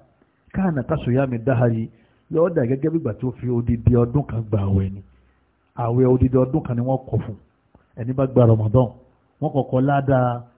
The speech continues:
àwẹ̀ Ramadan fún lọ́tọ̀. Wọ́n sì wá kọ àwẹ̀ ọdún kan fún tó bá gba mẹ́fà nínú oṣù tó tẹ̀lé Ramadan. Ó náà lóṣù Shawwal. Ọlọ́run kó mọ́sá jẹ́ ọrọ̀rùn fún wa láti gbà ó. Ọlá agbára Ọlọ́run ọba wa.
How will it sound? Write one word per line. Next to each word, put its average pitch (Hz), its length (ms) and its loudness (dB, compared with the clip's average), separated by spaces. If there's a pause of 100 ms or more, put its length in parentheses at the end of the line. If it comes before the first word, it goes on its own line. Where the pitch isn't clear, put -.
(140)
àwẹ̀ 120 200 0
Ramadan 117 540 2
fún 113 180 -2
lọ́tọ̀. 135 280 4 (480)
Wọ́n 160 220 2
sì 160 80 2
wá 127 300 0
kọ - 160 -6 (100)
àwẹ̀ 123 220 4
ọdún 160 200 0
kan 123 220 0
fún 120 260 -6
tó 151 100 0
bá 156 120 -2
gba 143 160 -2
mẹ́fà 143 360 2
nínú 127 240 0
oṣù 117 160 -2
tó 139 120 0
tẹ̀lé 127 260 4
Ramadan. 104 460 4 (560)
Ó 123 80 -2
náà 139 120 2
lóṣù 110 240 2
Shawwal. 101 460 -6 (800)
Ọlọ́run 131 220 0
kó 131 60 -6
mọ́sá 127 240 0
jẹ́ 117 140 0
ọrọ̀rùn 110 240 2
fún - 140 -6
wa 110 60 0
láti 117 200 -2
gbà 104 140 -2
ó. 98 120 -2 (640)
Ọlá 113 160 0
agbára 110 300 0
Ọlọ́run 110 260 4
ọba 101 220 0
wa. 98 200 -6